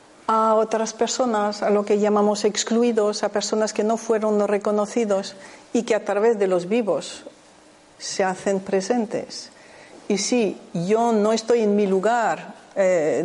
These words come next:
debajo de mi madre, sino que reemplazo a una bisabuela que fue despreciada o rechazada, pues claro que no veo a mi madre, ni, ni tengo interés hacia ella, ni la voy a agradecer ser su, ser mi madre.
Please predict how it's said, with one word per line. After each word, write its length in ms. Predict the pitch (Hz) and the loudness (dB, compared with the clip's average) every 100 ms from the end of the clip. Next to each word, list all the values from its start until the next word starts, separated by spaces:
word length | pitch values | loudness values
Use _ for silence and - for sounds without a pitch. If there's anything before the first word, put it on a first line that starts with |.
| 170 | 0
debajo 360 | 185 190 190 214 | 0 0 0 2
de 80 | 214 | 2
mi 120 | 202 | 2
madre, 400 | 214 226 180 170 | 2 0 0 -2
sino 260 | - 196 | -2 -2
que 160 | 190 190 | 2 2
reemplazo 760 | 190 196 202 208 - 185 175 - - - - - - - - - | 2 0 0 -2 -2 -6 -6 -10 -20 -20 -20 -20 -20 -20 -20 -4
a 80 | 196 | 0
una 260 | 202 196 | 2 2
bisabuela 640 | 190 185 202 190 208 196 185 | 0 0 0 2 4 2 2
que 140 | 185 | -2
fue 720 | 180 - 190 185 185 180 180 180 | -2 0 2 4 2 4 2 2
despreciada 800 | 180 - 196 185 208 196 190 185 | -2 -2 -2 0 0 0 0 0
o 100 | 185 | 0
rechazada, 720 | 185 185 190 208 202 190 180 - - - - - - - | -2 -4 -8 -2 -2 -2 -8 -14 -20 -20 -20 -20 -12 -6
pues 280 | 190 175 175 | 0 0 0
claro 340 | - 180 190 208 | 0 0 2 0
que 100 | 202 | 2
no 160 | 185 | 2
veo 180 | 180 180 | 2 2
a 60 | 175 | 0
mi 140 | 175 | 0
madre, 420 | 202 311 214 170 | 0 0 0 0
ni, 300 | 156 180 180 | 0 0 2
ni 280 | 180 180 185 | 2 2 2
tengo 260 | 180 190 190 | 0 0 2
interés 500 | 185 190 190 196 190 | 0 0 0 0 0
hacia 300 | 185 196 202 | -2 0 2
ella, 400 | 277 220 165 - 214 | 0 0 -6 -8 -6
ni 680 | 202 208 214 208 202 202 - | -2 2 2 2 2 -2 -2
la 160 | 220 196 | 0 2
voy 200 | 190 196 | 2 2
a 60 | |
agradecer 460 | 196 190 190 190 190 | 2 2 0 0 -2
ser 220 | 190 196 | -2 -4
su, 260 | 190 202 196 | -2 -6 -6
ser 260 | 196 - 190 | -8 -4 -2
mi 180 | 202 208 | -2 -4
madre. 540 | 262 226 190 - - | -4 -6 -8 -14 -20